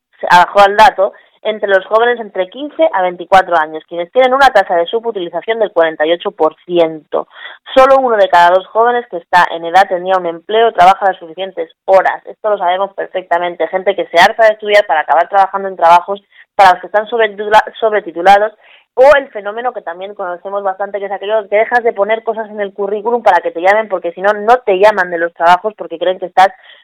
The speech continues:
por encima del trabajo al que quieres optar, pero es que necesitas optar a algún trabajo. En cualquier caso, la infrautilización de la fuerza laboral es en España muy superior a la media de la Unión Europea, donde está más o menos en el catorce por ciento y la de los jóvenes en el veintiocho por ciento.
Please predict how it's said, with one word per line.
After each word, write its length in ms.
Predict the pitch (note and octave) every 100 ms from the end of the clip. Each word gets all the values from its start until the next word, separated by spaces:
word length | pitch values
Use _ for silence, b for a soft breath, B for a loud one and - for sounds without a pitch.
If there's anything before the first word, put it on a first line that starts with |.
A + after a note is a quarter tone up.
| _
por 200 | G#3 G3
encima 540 | F3+ F3+ G#3+ G#3+ A3+ b b _
del 180 | G3+ G3
trabajo 280 | F#3 F3+ -
al 60 | G#3
que 120 | F3+
quieres 200 | G3+ G#3
optar, 260 | G#3+ C4+ C#4
pero 120 | A#3
es 40 | A#3
que 80 |
necesitas 360 | C4 A3+ B3 C#4+
optar 260 | A3 G3+ F3+
a 60 |
algún 240 | E3+ E3 -
trabajo. 420 | - - - - _ b b b -
En 100 | A3
cualquier 320 | A#3 C#4 D4
caso, 200 | C#4+ D4
la 100 | C4
infrautilización 640 | A3+ G3+ G3+ G3+ G3 A#3
de 80 | A#3
la 140 | F#3
fuerza 200 | A3 G#3+
laboral 360 | G#3 G3+ G#3+ A3+
es 80 | G3
en 100 | F#3+
España 380 | F#3 A3+ A3 G3
muy 160 | A3
superior 600 | A#3 A3 G3 G3+ G3 A#3 -
a 60 | F3
la 120 | E3+
media 260 | F3 G3 G#3
de 80 |
la 100 | F3
Unión 180 | E3+ G3
Europea, 520 | G#3+ G3 G3 F#3 F#3 b b b
donde 300 | G3+ G#3 F#3+
está 380 | F#3 - A3 A3+ _ _ _ _ _ _ _ _ _ _
más 220 | G3 G3 G#3
o 40 |
menos 220 | G3 G3+ G3+
en 80 |
el 100 | F3+
catorce 400 | D#3+ E3 F3+ F3+ G3+
por 220 | G3 -
ciento 360 | G3+ F#3 G3 -
y 80 | F#3
la 100 | E3+
de 80 |
los 140 | E3 D#3+
jóvenes 380 | F#3 F#3 G3+ F#3+
en 80 |
el 100 | E3+
veintiocho 460 | E3 E3 E3 D#3+ D#3+
por 140 | D#3 -
ciento. 260 | C3+ C#3